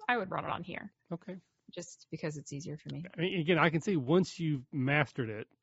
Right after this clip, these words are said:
Speaker 2: and once you have
Speaker 1: Right.
Speaker 2: everything loaded,
Speaker 1: Right.
Speaker 2: I, I just, again, and th-, maybe it's just me that I'm like, you know, a technophobe, but that I would be like, "Oh, it's gonna take so long to get there." But, you know, it's like climbing a mountain. You climb to the top and then you get the view,
Speaker 1: Right.
Speaker 2: but it takes effort to get there.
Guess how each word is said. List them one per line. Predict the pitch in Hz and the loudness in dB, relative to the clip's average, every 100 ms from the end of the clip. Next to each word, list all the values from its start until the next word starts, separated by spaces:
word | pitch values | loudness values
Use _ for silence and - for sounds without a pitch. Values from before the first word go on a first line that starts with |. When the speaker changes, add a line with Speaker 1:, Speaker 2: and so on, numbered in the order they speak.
| - | -8
Speaker 2:
and | 123 123 | -4 0
once | 139 - | 0 0
you | 135 | 2
have | - | 4
Speaker 1:
Right. | - | 4
Speaker 2:
everything | 131 135 135 120 | 2 2 0 -2
loaded, | 117 151 139 123 107 - | 2 2 2 0 -2 -2
Speaker 1:
Right. | 107 - - _ _ 196 | 0 0 -6 _ _ -12
Speaker 2:
I, | 240 - 131 | -10 -4 0
I | |
just, | 131 123 - | 0 -2 -4
again, | 147 143 123 123 135 | 0 2 2 -2 2
and | 151 | 6
th-, | 180 | 8
maybe | 180 185 | 8 6
it's | 175 | 6
just | 180 - | 2 0
me | 139 147 156 151 _ _ _ | 2 2 0 -6 _ _ _
that | 135 131 | -4 -2
I'm | 131 | 0
like, | 123 | -2
you | 160 131 | -2 -2
know, | 113 113 117 | -2 -2 -4
a | |
technophobe, | - 151 123 151 135 131 | -4 -4 -2 2 2 2
but | 143 | 0
that | 123 | 2
I | 123 | 4
would | 139 117 | 2 2
be | 127 | 2
like, | 120 117 - _ - _ - | 2 0 -4 _ -20 _ -12
"Oh, | 113 123 | -4 -4
it's | - | -2
gonna | 135 | -2
take | 135 135 | -2 -4
so | - 139 | 0 2
long | 131 131 127 | 4 2 0
to | - | -2
get | 110 160 - | 2 2 2
there." | 135 117 113 113 - _ _ - | 0 0 0 -2 -4 _ _ -6
But, | 127 139 180 | 2 4 6
you | 170 | 4
know, | |
it's | 147 | 6
like | 160 | 4
climbing | 170 160 147 | 6 6 6
a | |
mountain. | 170 151 117 104 113 | 4 4 2 -8 -8
You | 117 | -2
climb | 156 139 | 2 2
to | |
the | 107 | 0
top | - 165 123 | 4 6 6
and | 120 | 4
then | 123 | 0
you | 117 | 0
get | 123 - | -2 -4
the | |
view, | 104 151 143 98 101 | -6 0 0 0 0
Speaker 1:
Right. | 165 151 | 0 -2
Speaker 2:
but | |
it | 113 | -2
takes | 127 135 | -2 -2
effort | 117 107 | -6 -8
to | 110 | -12
get | 101 - | -12 -12
there. | - 113 | -14 -14